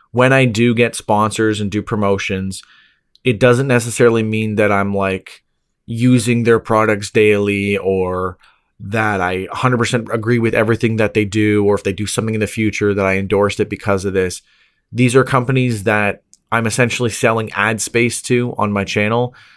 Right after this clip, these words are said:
because I don't wanna make, you know, dedicated reviews for some platform and then,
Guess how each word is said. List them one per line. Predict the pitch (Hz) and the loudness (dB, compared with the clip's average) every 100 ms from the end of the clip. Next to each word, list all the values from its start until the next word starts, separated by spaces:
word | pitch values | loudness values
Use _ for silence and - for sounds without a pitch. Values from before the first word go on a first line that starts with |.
| _ _ | _ _
because | 117 120 113 107 104 98 - _ _ _ _ _ - | -6 2 4 4 4 0 -12 _ _ _ _ _ -2
I | 120 | 2
don't | 139 139 | 2 2
wanna | 117 120 120 | 2 4 4
make, | 113 110 110 - - - - - - | 2 2 2 2 -2 -4 -4 -2 2
you | 120 | 2
know, | 117 | 2
dedicated | 101 117 104 110 - 120 117 | 0 2 2 0 0 0 0
reviews | 107 113 104 107 110 110 107 - | 2 2 6 6 6 2 0 -4
for | - 110 | -2 -2
some | - 107 101 | 0 -2 -2
platform | - 104 98 - 110 104 101 | -2 0 0 0 0 0 0
and | 101 101 | -2 -2
then, | 98 98 95 | -4 -6 -10